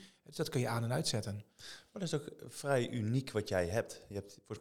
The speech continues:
Speaker 2: mij gewoon iets, je hebt gewoon goud in handen daarmee dan, toch?
Speaker 1: Of het goud is, dat weet ik niet, David, maar het is wel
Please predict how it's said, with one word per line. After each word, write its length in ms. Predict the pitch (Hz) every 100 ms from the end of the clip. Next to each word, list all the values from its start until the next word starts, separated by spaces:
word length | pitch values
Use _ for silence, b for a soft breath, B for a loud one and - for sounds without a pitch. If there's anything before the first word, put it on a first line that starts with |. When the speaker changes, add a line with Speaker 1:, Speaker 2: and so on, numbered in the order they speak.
| 60
Speaker 2:
mij 100 | 64
gewoon 260 | 71 71 80
iets, 220 | 82 -
je 180 | 95 92
hebt 120 | 98 -
gewoon 140 | 104
goud 220 | 120 131
in 80 | 113
handen 280 | 85 76 76
daarmee 360 | 73 69 65 67
dan, 200 | 69 71
toch? 320 | 110 165 - - B B B
Speaker 1:
Of 140 | 139
het 120 | 123 -
goud 280 | - 277
is, 100 | 151
dat 100 | -
weet 140 | 139 202
ik 60 |
niet, 100 | 202
David, 440 | 190 180 180 - -
maar 100 | 143
het 100 | 139
is 60 |
wel 120 | 160